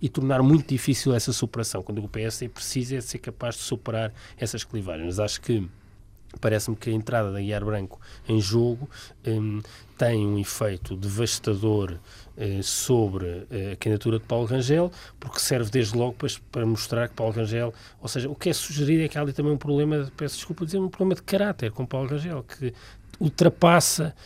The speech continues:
e joga no espaço vazio, porque a Guiar Branco tinha dito que só, eh,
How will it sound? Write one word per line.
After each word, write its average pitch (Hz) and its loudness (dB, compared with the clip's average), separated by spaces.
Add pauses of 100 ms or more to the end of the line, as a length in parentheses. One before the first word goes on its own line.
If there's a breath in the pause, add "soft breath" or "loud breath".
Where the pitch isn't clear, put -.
(140 soft breath)
e 135 2
joga 151 8
no 147 4
espaço 143 4
vazio, 156 6 (160 loud breath)
porque - -2
a 127 2
Guiar 135 6
Branco 143 6
tinha 139 6
dito 151 4
que - -8
só, 151 4 (280 loud breath)
eh, 143 4